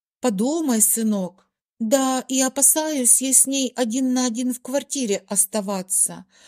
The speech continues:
У нас ведь здесь и ножи, и вилки. Может, их спрятать, а, сынок? Как ты думаешь?"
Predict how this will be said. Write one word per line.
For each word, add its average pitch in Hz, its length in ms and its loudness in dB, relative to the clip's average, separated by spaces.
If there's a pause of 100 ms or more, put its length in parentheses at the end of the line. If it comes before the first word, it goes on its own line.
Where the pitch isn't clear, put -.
(140)
У 254 140 0
нас 269 260 4
ведь 240 200 -2
здесь 233 460 0
и 233 100 0
ножи, 220 500 0
и 196 240 -8
вилки. 214 840 -4 (320)
Может, 247 460 0
их - 100 0
спрятать, 339 760 -2
а, 349 220 -4 (240)
сынок? 269 640 0 (260)
Как 370 240 0
ты 233 120 0
думаешь?" 180 760 -4